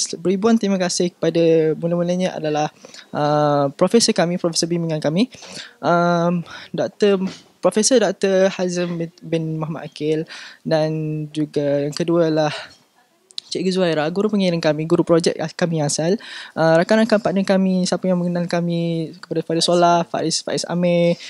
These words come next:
yang partner dalam menggaungkan projek ni. Terima kasih banyak-banyak kami ucapkan. Ah, tapi kalau nak bangunkan projek ni memang boleh lah, nanti yang kita akan bagi lagi. Bergantung pada apa yang kita plan ke depan, masa depan ni. Okey, baik.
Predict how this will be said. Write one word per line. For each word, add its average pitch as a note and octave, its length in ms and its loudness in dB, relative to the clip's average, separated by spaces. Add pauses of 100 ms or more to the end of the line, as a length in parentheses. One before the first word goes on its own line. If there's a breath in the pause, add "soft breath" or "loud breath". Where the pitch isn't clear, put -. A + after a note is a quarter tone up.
(120)
yang D#3+ 160 -4
partner E3+ 240 0
dalam E3 240 -2
menggaungkan E3 320 -2
projek E3+ 240 0
ni. E3+ 240 -4
Terima F3+ 220 -2
kasih F3+ 240 -2
banyak-banyak E3+ 500 2
kami E3 240 -2
ucapkan. F3+ 400 0 (320 loud breath)
Ah, D#3+ 240 0
tapi G3 160 0
kalau F#3+ 560 4 (240 loud breath)
nak F3+ 140 -4
bangunkan G3 260 2
projek G3 240 0
ni G#3 80 4
memang G3 160 6
boleh F#3 160 4
lah, F3+ 160 2
nanti E3 220 0
yang D#3 100 -2
kita D3+ 160 -4
akan D3+ 80 -6
bagi D3 160 -8
lagi. C#3+ 160 -8 (400 loud breath)
Bergantung E3 400 -2
pada D3 240 -4
apa - 80 -4
yang D3 80 -8
kita C#3+ 240 -6
plan D3 220 -8
ke C#3+ 100 -6
depan, D3+ 240 -6
masa D#3 240 0
depan G3 160 4
ni. E3 160 0 (140)
Okey, C#3 260 -6 (160)
baik. - 240 -10